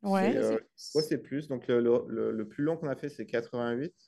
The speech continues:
Speaker 1: Quand même. Tu sais, vous êtes quatre toute la journée. Puis on s'entend qu'il y a les sacoches. Tu sais, c'est pas juste un
Speaker 2: Ouais.
Speaker 1: vélo. Il y a, il y a du stock que vous traînez.
Speaker 2: Ça,
Speaker 1: Puis
Speaker 2: c'est, c'est, mais c'est lent, mais on,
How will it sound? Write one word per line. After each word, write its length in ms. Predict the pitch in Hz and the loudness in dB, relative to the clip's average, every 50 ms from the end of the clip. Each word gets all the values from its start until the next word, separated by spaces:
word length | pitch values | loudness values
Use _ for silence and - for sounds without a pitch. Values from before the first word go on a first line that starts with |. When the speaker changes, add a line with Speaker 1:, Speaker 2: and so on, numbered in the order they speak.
| _ _ _ - | _ _ _ -10
Speaker 1:
Quand 160 | - 359 403 381 | -6 -4 -2 0
même. 360 | 262 196 202 220 240 240 208 | 2 2 4 4 4 2 2
Tu 60 | 180 - 320 | 2 0 -2
sais, 40 | - | -2
vous 140 | - 208 220 | 0 0 2
êtes 160 | 294 311 - _ | 0 0 0 _
quatre 320 | - - 208 202 214 233 - | -2 0 0 2 0 0 -2
toute 180 | - 277 - | -6 -8 -4
la 120 | - 302 294 | 0 0 0
journée. 400 | 247 269 247 226 202 214 240 294 - - - - - | 2 2 2 4 4 4 2 0 -2 -6 -14 -12 -2
Puis 120 | - 254 | 4 6
on 100 | 240 240 | 6 6
s'entend 380 | 226 - 254 240 233 - 294 311 | 6 6 4 4 6 4 2 2
qu'il 220 | 254 - - 247 | 2 -2 2 2
y 20 | 220 | 4
a 20 | |
les 140 | 190 196 214 | 6 6 4
sacoches. 600 | 196 - 208 202 - 285 320 381 453 427 - - | 4 2 -2 0 2 4 4 4 2 0 -2 -4
Tu 40 | - | -4
sais, 100 | 339 370 | -4 -2
c'est 160 | - - 254 | -2 -2 -2
pas 160 | - - 240 | 2 4 2
juste 240 | 214 226 262 - - | 4 2 0 -2 0
un 120 | 247 233 | 2 2
Speaker 2:
Ouais. 60 | 220 - | 4 4
Speaker 1:
vélo. 360 | 214 208 202 220 254 277 254 | 4 4 4 4 4 2 2
Il 80 | 185 | 0
y 40 | 175 | -2
a, 20 | 165 | -4
il 80 | 160 | -4
y 40 | 175 | -6
a 40 | 170 | -6
du 100 | 156 - | -6 -10
stock 240 | - - - 262 - _ | -8 -6 -6 -6 -2 _
que 120 | - 214 180 | 0 0 0
vous 80 | 185 - | -2 -4
traînez. 560 | - - 208 190 196 226 285 359 415 403 - _ - - - - - - - | -4 -2 0 2 2 2 0 0 -2 -6 -8 _ -20 -20 -20 -20 -14 -2 0
Speaker 2:
Ça, 60 | 131 | 2
Speaker 1:
Puis 100 | 123 247 - | 2 2 2
Speaker 2:
c'est, 160 | 120 110 - | 0 -2 -4
c'est, 160 | - - - - - - - | -6 -10 -14 -14 -14 -12 -10
mais 80 | - 120 | -8 -2
c'est 160 | - - 165 | 0 2 4
lent, 260 | 160 151 139 165 220 | 6 6 6 6 4
mais 140 | 240 214 156 | 4 4 4
on, 240 | 120 110 110 113 | 4 2 2 0